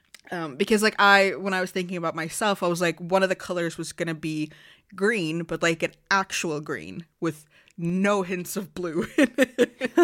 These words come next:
Speaker 1: Just
Speaker 2: Yeah,
Speaker 1: to be
Speaker 2: green
Speaker 1: like
Speaker 2: for me is, like, a new thing. Like, I'm actually, okay, so I picked a bunch of different color palettes for you.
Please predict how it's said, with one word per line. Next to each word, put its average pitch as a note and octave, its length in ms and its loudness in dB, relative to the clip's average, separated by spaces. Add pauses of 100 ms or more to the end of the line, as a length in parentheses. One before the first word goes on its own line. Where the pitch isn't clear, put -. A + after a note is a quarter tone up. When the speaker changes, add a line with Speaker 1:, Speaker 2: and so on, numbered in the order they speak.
(720)
Speaker 1:
Just - 40 -14
Speaker 2:
Yeah, D#4 200 6
Speaker 1:
to G#3+ 60 -2
be A3 120 -2
Speaker 2:
green B3 120 2
Speaker 1:
like E3 200 -2
Speaker 2:
for C#4 140 0
me A#3 240 0
is, E3+ 140 -2
like, D#3 140 -2
a D#3 60 -2
new D3+ 240 -2
thing. C#3+ 300 -6
Like, B2+ 200 -8
I'm D3+ 300 -6 (360)
actually, F#3 420 0
okay, G#3 340 6
so F#3 360 6 (1080)
I C4+ 400 8
picked C4+ 340 0
a G3+ 160 2 (340)
bunch F3+ 320 0
of A3 120 -2
different F3 320 -2
color D3 280 -2
palettes B3+ 380 0
for - 120 -8
you. F4 360 -2